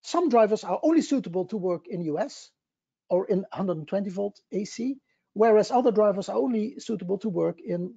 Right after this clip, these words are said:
two hundred twenty volt A C in Europe and Asia. Mm, and this is what you have to know if you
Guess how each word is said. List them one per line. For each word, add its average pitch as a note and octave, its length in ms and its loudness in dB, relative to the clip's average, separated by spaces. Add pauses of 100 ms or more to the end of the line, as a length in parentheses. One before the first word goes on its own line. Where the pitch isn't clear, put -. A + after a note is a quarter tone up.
(120)
two G#3+ 140 0
hundred F3+ 280 0
twenty C#4+ 260 -6
volt D3 280 -6 (100)
A E3 120 0
C D#3 280 -8
in F3+ 160 -2
Europe F#3 240 2
and F3 120 0
Asia. G3+ 280 -2 (680)
Mm, A#3 400 2 (140)
and A3 140 2
this D4 160 2
is G3+ 120 2
what B3 220 2
you A3+ 60 6
have G#3+ 180 4
to G#3 260 0
know G#3 380 6
if - 160 -2
you F3+ 240 -2